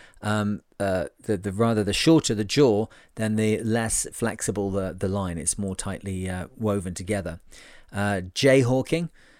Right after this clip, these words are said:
Jayhawking is using a tender to tow a sailboat in a calm. Have you ever done that? <laughs> I have.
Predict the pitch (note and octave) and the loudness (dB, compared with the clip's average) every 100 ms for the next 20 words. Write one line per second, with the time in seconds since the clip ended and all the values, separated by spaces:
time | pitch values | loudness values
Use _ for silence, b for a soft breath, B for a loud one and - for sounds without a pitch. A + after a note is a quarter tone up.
0 | b - C#3 C3 C3+ C3 C#3 C#3 A#2+ C3 | b 2 4 6 4 2 -2 -2 0 0
1 | B2+ A2+ G#2 - - C3 C3+ C#3+ D3+ - | 0 0 -2 -2 0 0 2 0 0 -6
2 | - - B2+ B2 G#2+ - A#2+ B2 A#2 B2+ | -8 -4 -2 0 0 0 0 0 0 0
3 | D3 - - G#2 G2 - A2+ C3+ D#3+ - | 0 -6 -6 -6 -6 -6 -4 -4 -6 -8
4 | _ _ _ - G#2+ A#2 A2+ A2+ A2+ A#2 | _ _ _ -8 -2 -2 -2 -2 -2 -2
5 | C3 - A#2+ - E3+ G3 - G3 - F3+ | -4 -4 0 2 4 4 4 2 4 2
6 | - D#3 - G3 B B - A#2 A2 A2 | 2 -2 -2 -12 B B -8 -2 0 0
7 | A2 A#2 B2+ - F#3+ - D#3 | -2 0 2 6 6 8 4